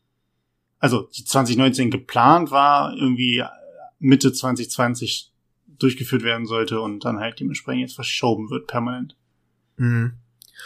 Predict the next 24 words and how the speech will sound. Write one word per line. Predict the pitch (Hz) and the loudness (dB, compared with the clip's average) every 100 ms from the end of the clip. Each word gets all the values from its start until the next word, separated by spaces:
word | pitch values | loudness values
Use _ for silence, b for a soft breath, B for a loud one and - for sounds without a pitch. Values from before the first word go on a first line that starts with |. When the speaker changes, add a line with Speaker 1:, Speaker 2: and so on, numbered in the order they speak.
| B - | B 4
Speaker 2:
Nee, | 143 | 4
tatsächlich | 156 135 143 156 147 | 4 2 0 -2 0
bei | 131 | 0
mir, | 131 139 151 147 147 - 127 127 127 123 - | 2 -2 -2 0 -2 -2 -4 -4 -6 -6 -6
äh, | - _ _ _ _ - - _ _ _ - | -10 _ _ _ _ -16 -16 _ _ _ -8
gehe | 123 156 214 | 2 4 4
ich | 165 - | -2 -4
tatsächlich | - 143 143 - 143 | 0 0 -2 -6 -4
davon | 135 127 | -2 0
aus, | 117 131 - | 0 0 0
dass | 131 | -4
ich | 123 - | -4 -4
zumindest | - 120 131 131 131 135 131 - - b b b b b b b _ _ | -2 0 0 -2 0 0 2 -2 -6 b b b b b b b _ _
vier | - - - 151 165 170 185 175 - | -6 -6 -6 2 6 6 2 -2 -4
Hochzeiten | 160 - - 131 151 160 156 | -4 -4 0 2 2 -2 -6
nächstes | 151 - - - | -4 -4 -4 -2
Jahr | 151 | 0
auf | 151 | 0
dem | 156 | -4
Plan | - 151 156 160 | -2 -2 0 -4
hab. | 180 202 - _ _ _ _ _ _ - | -6 -8 -14 _ _ _ _ _ _ 0
Speaker 1:
Und | 170 135 | 4 6
einen | 135 | 8
Todesfall. | 131 127 - 143 | 8 6 4 -4